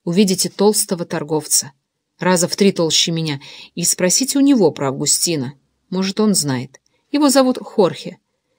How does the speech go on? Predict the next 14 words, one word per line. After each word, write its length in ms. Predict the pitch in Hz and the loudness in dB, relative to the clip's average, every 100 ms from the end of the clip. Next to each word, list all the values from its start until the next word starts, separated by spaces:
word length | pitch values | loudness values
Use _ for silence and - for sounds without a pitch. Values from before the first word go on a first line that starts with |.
| _ | _
Только 220 | 190 175 | -4 0
не 140 | 190 190 | 2 4
говорите, 440 | 202 208 208 175 | 4 4 2 0
что 200 | - 180 | -2 -2
я 160 | 165 156 | -2 -2
послал». 520 | 139 - - 147 - _ _ _ _ _ _ _ - - | -4 -4 -2 -6 -8 _ _ _ _ _ _ _ -16 -2
Он 140 | 240 | 2
показал 360 | 240 240 240 233 | 2 2 4 4
нам 180 | 233 | 4
затылок 480 | 214 220 285 320 311 | 4 4 4 2 0
и 180 | - 247 | -4 -2
закатился 680 | 262 254 180 - 190 - 180 | 0 -2 -4 -4 -2 -2 0
за 160 | 170 | -2
двери. 400 | 147 139 131 131 | -2 -2 -4 -6